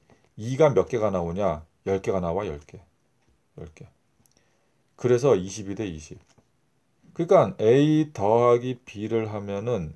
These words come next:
삼십이고 B 빼기 A를 하면은 이십이다. 이걸 연립 방식으로 푸는 거야, 연립 방식. 그 요거를 연립 방식으로, 이거 암산을 해도 나오네, 이거는.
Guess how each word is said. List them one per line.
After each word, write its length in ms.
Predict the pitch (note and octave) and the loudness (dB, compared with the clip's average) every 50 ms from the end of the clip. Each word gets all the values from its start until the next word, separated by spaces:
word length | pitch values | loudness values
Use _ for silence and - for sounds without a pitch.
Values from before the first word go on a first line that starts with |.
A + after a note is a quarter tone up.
| _ _ _ | _ _ _
삼십이고 960 | - - - - C#3+ C#3+ C3+ - C#3 A2+ F#2+ F2 E2+ E2+ - A2+ F#2 D#2 D2 D2+ _ _ _ _ _ _ _ _ _ _ _ _ _ _ _ _ _ _ _ _ _ _ _ _ _ _ _ _ _ _ _ | -20 -16 -10 -10 -8 -8 -8 -8 -10 -10 -10 -12 -12 -8 -6 -6 -6 -6 -8 -12 _ _ _ _ _ _ _ _ _ _ _ _ _ _ _ _ _ _ _ _ _ _ _ _ _ _ _ _ _ _ _
B 340 | - - A#2 A#2 B2+ C#3+ D3 D3 - _ - | -12 -6 -4 -2 0 -2 -2 -4 -8 _ -2
빼기 480 | D#3+ D3+ C#3+ C#3 C3+ B2+ C#3 C#3+ - - | 2 2 4 4 2 0 -4 -4 -4 -2
A를 440 | - G2+ G2+ G#2+ A2 A2+ A2 G#2 G2+ | 0 0 0 0 -2 -4 -6 -6 -6
하면은 500 | G2 F#2+ F#2+ F#2+ G2 A2+ A#2+ G2+ E2 D#2+ E2 - _ _ _ - - | -8 -6 -6 -6 -4 -4 -6 -6 -6 -10 -14 -18 _ _ _ -20 -16
이십이다. 680 | F2+ F#2+ G#2+ A#2 A2 B2 A2+ - F#2+ - F#2 E2 D2+ D2+ - _ - | -14 -14 -12 -12 -12 -12 -12 -10 -12 -10 -10 -12 -12 -14 -18 _ -8
이걸 280 | G#2+ A#2+ C3 - - C#3+ | -2 2 4 6 6 6
연립 200 | A#2 B2 C#3+ D3 | 6 4 2 0
방식으로 340 | D3 C3+ B2 A#2 A2+ G2 - | -2 -4 -4 -4 -10 -12 -12
푸는 200 | - E2 D#2+ D#2 | -14 -16 -14 -12
거야, 140 | D#2+ - F2 | -10 -8 -8
연립 140 | F2 E2+ | -10 -10
방식. 360 | - F2 E2+ D#2+ E2 - - - _ _ _ _ _ _ _ _ _ _ _ _ _ _ _ | -10 -12 -14 -14 -14 -16 -20 -20 _ _ _ _ _ _ _ _ _ _ _ _ _ _ _
그 100 | - D#3+ | 0 2
요거를 280 | D#3 D3+ D#3+ F3 F3 D3 | 4 6 6 6 6 6
연립 180 | B2 C3+ C#3+ | 6 4 4
방식으로, 380 | C#3+ D#3 D3 C#3 D3 C#3+ C#3 B2+ | 2 0 0 0 0 -2 -2 0
이거 120 | A#2 B2+ | 2 4
암산을 380 | B2+ G#2 G2+ G#2 C3 C#3+ C#3+ C#3 | 4 4 4 2 0 0 0 0
해도 160 | C#3 C#3 E3+ | -2 -2 0
나오네, 240 | C3+ G2 F2+ G2+ A2+ | 0 0 0 -2 -6
이거는. 340 | G2 F2 E2 D#2+ D#2+ D#2 | -8 -8 -8 -10 -10 -12